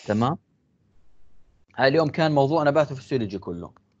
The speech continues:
بس عشان تعرفوا إنه هاي المواد مهمة، مهم إنك تأخذ. ما، ما، يعني هسه بيجي الدكتور، معقول أروح أدرس الباثوفيسيولوجي مرة ثانية؟ لا طبعًا.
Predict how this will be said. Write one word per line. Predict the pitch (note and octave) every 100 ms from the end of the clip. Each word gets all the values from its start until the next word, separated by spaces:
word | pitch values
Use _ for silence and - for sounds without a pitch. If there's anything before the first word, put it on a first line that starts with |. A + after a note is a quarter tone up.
| _ _
بس | G#2 A2+
عشان | A#2 C3+
تعرفوا | B2+ D3+ D#3 C#3
إنه | A#2+ A#2
هاي | C#3
المواد | B2 G#2+ A#2 B2+
مهمة، | G#2 G2 G#2+ F#2 D#2+ _ _ _ _ _ _ _
مهم | G2 G#2 D3+
إنك | D3 C#3+ C#3
تأخذ. | - D3+ E3+ A#3 - - - -
ما، | A#3
ما، | A#3 E3+ F3+
يعني | D3 D#3+ D#3 C#3+
هسه | D#3+ E3+
بيجي | E3 D#3
الدكتور، | C3 B2+ D3 C3+
معقول | C3+ D#3 F3+
أروح | E3+ D#3+
أدرس | E3 D3+ D#3
الباثوفيسيولوجي | D3 D3 C#3+ C#3 D#3 C#3
مرة | C#3 C#3 -
ثانية؟ | C#3
لا | E3+ -
طبعًا. | G3+ C#3 F#2